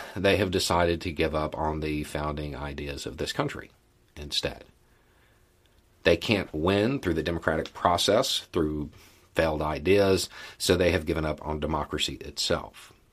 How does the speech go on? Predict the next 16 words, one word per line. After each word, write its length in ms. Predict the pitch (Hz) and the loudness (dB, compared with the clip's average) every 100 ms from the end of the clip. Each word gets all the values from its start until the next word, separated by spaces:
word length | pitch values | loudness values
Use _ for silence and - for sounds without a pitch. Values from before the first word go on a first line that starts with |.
| - - | -20 -14
and 260 | 73 73 | -8 -6
are 240 | - 80 78 | -4 -2 -2
attempting 420 | - 85 78 85 | -4 -4 -4 -4
to 200 | - 85 | -2 0
actively 500 | 80 87 87 87 87 | 0 0 0 0 -2
undermine 600 | - 92 90 90 87 85 80 - - - - - - - - _ _ _ _ - | -2 0 0 0 -2 -4 -8 -14 -20 -20 -20 -20 -20 -20 -20 _ _ _ _ 6
the 180 | 117 | 8
representative 640 | 113 113 113 104 107 98 90 | 10 10 8 4 4 4 2
democracy 840 | 87 85 80 - 82 - 78 73 73 | 0 2 0 0 0 0 0 -2 0
that 140 | 87 76 | -2 2
we 140 | 85 | 0
have 360 | 80 76 67 - | 0 -4 -4 -8
in 220 | 78 69 | -8 -10
this 220 | 67 - | -6 -6
republic. 640 | - - - - - - - - _ _ _ _ _ _ - - | -8 -6 -6 -6 -14 -20 -20 -20 _ _ _ _ _ _ -20 -16
Um, 580 | - 69 65 60 - | -12 -10 -10 -12 -14